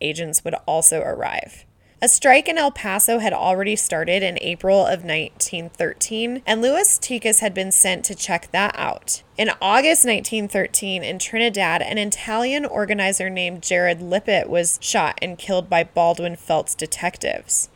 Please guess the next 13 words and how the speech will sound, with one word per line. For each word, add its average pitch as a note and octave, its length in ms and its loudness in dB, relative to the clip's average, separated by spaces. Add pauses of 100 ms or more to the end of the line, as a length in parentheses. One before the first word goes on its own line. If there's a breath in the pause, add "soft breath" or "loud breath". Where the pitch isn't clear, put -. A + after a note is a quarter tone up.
(120)
And C4 360 4
when A#3 160 2
it C4 100 2
was B3+ 140 2
investigated, A#3 880 2
it - 220 0
was G#3+ 140 -4
determined A3+ 520 -2
to C4 80 0
be A3 160 0
a G3 40 0
justified F3 680 -2
killing. - 560 -6